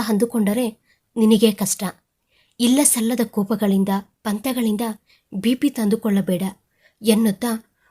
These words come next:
ಫೋನ್ ವಾಚ್ ತೆಗೆದು ಬೆಡ್ ಮೇಲೆ ಇಟ್ಟು ವಾಶ್‌ರೂಮ್‌ಗೆ ಹೋದರು ಕೃಷ್ಣಪ್ರಸಾದ್ರವರು. ತಲೆ ಹಿಡಿದುಕೊಂಡು ಕುಳಿತುಕೊಂಡಿರುವ ಸುಮಿತ್ರಾ ಕೃಷ್ಣಪ್ರಸಾದ್ರವರ ಫೋನ್ ರಿಂಗ್ ಆಗಿದ್ದರಿಂದ ತಲೆ ತಿರುಗಿಸಿ ನೋಡಿದಳು. ಸ್ಕ್ರೀನ್ ಮೇಲೆ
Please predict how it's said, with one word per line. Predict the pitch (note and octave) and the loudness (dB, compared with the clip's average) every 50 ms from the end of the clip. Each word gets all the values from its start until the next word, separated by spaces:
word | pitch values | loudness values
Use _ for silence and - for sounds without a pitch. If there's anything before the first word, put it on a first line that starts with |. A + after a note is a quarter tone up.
| _ _ _ | _ _ _
ಫೋನ್ | - - C#4 D4 D#4 D#4+ D4+ C#4 | -4 0 2 4 4 4 4 2
ವಾಚ್ | C4 C4 C4 - - | 0 -2 0 -2 -4
ತೆಗೆದು | - A#3+ G#3 G#3+ G3+ B3 B3 A3+ A#3 _ - | -2 -2 0 0 0 0 0 -2 -4 _ -10
ಬೆಡ್ | A#3 G3+ B3 B3+ B3 C4+ | -2 2 2 4 6 6
ಮೇಲೆ | D#4 D#4+ D#4 C#4+ D4 | 6 6 6 4 0
ಇಟ್ಟು | C#4 - A#3+ G3+ - D4+ C#4 B3+ B3+ _ - B3 | 0 -2 -4 -4 -4 -4 -4 -4 -6 _ -6 -2
ವಾಶ್‌ರೂಮ್‌ಗೆ | A#3+ C4+ C4 - - D4 C#4+ C4 C4 | -2 -2 0 0 0 0 0 0 0
ಹೋದರು | A3+ A3 A3 G#3 G#3+ A3+ A#3+ A3 G3+ - _ | 0 0 0 0 0 0 0 0 -2 -4 _
ಕೃಷ್ಣಪ್ರಸಾದ್ರವರು. | - B3 - - B3 A#3+ A#3 G3+ - - G#3 G3 - F#3+ F3+ F#3+ F3+ F#3 - _ _ _ _ _ _ _ _ _ _ _ _ _ _ _ _ _ _ _ - | -12 -10 -6 -2 -2 -2 -2 -2 -4 -4 -4 -2 -2 -2 -2 -2 -2 -4 -6 _ _ _ _ _ _ _ _ _ _ _ _ _ _ _ _ _ _ _ -6
ತಲೆ | - C4 D4 E4 | -2 0 2 2
ಹಿಡಿದುಕೊಂಡು | D#4 D#4+ C#4+ B3 D#4 C#4+ - D4 C#4+ C#4+ | 2 2 0 0 0 0 0 0 0 -2
ಕುಳಿತುಕೊಂಡಿರುವ | C#4 - B3+ C4 - C4 - C4+ B3 A#3+ B3+ A#3+ A#3 A#3+ | -2 -4 -4 -4 -4 -4 -4 -2 -2 0 0 0 0 0
ಸುಮಿತ್ರಾ | A3+ - A#3+ G#3+ G#3 G#3 G#3 C4 B3+ A3+ A3+ _ _ _ _ _ _ _ _ _ _ _ | 0 0 0 0 0 -2 -4 -4 -6 -6 -10 _ _ _ _ _ _ _ _ _ _ _
ಕೃಷ್ಣಪ್ರಸಾದ್ರವರ | - - - - - F4+ F4 F4 D4 C4+ - C#4+ D4 C#4+ C#4+ C#4 C#4 C#4 | -4 -2 -2 2 2 2 2 2 0 0 2 2 2 2 0 -2 0 0
ಫೋನ್ | C#4 C#4 - - C4+ D4+ D4+ | -2 -2 0 2 2 2 2
ರಿಂಗ್ | C#4+ B3+ B3 B3 | 2 0 0 0
ಆಗಿದ್ದರಿಂದ | B3+ B3+ A3+ A#3+ G3 - A#3+ A#3+ A#3+ A#3 C4+ C#4 B3+ A3+ - _ _ - | 0 0 0 0 0 0 0 2 0 -2 -2 -4 -8 -8 -12 _ _ -6
ತಲೆ | C4 B3+ C4+ | -4 -2 -2
ತಿರುಗಿಸಿ | C4+ - C#4 B3+ G#3+ A#3 - - | -2 -2 -2 0 0 2 2 2
ನೋಡಿದಳು. | A#3+ G#3 G3+ F#3+ G3 G3 F#3 F3+ - - _ _ _ _ _ _ _ _ _ _ _ _ _ _ _ _ _ - | 2 2 2 0 0 0 -2 -4 -4 -8 _ _ _ _ _ _ _ _ _ _ _ _ _ _ _ _ _ -4
ಸ್ಕ್ರೀನ್ | - - - - A3 A#3 C4+ D4 C#4+ | -4 -4 -2 2 2 2 4 4 2
ಮೇಲೆ | C4 A#3 A3+ B3+ B3+ A#3 - | 2 0 0 -2 -2 -6 -8